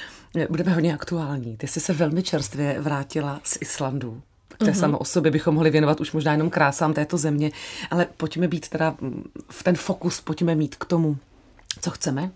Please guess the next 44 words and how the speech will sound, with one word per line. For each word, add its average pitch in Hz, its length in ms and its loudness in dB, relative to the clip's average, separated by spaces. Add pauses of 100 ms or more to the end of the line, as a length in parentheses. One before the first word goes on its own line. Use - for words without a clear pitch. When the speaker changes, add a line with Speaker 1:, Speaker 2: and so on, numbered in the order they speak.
Speaker 1:
to - 60 -16
znamená 113 320 -8
jako - 180 -10
k - 80 -8
té 139 180 -4
planetě, 131 360 -4
ekologii, 139 440 -6
přírodě. 147 460 -2 (300)
Tak - 180 -6
ty - 120 6
jako 240 220 4
green 165 220 4
influencerka, 139 760 -2 (200)
o 175 80 0
co 233 140 4
jsi 233 140 2
odtamtud 180 420 0
přivedla, 139 400 -6
co 202 200 2
jsi 160 100 0
viděla, 127 360 -4
co 202 200 -2
tě 190 140 0
překvapilo, 135 640 -6
co - 140 -2
jsi 185 140 -2 (120)
potvrdila, 120 640 -8
vyvrátila, 120 800 -4 (300)
s - 100 -8
čím 160 160 0
jsi - 120 -6
přijela? - 320 -12 (720)
Speaker 2:
Mňa 202 160 6
veľmi 208 320 6
baví, 185 260 4
ako 196 240 -2
si 208 140 2
vždy 196 420 2
ľudia 196 480 2
nejakú 185 320 2
moju 208 220 4
cestu 190 400 0
niekam, 196 500 2
vieš, 202 220 4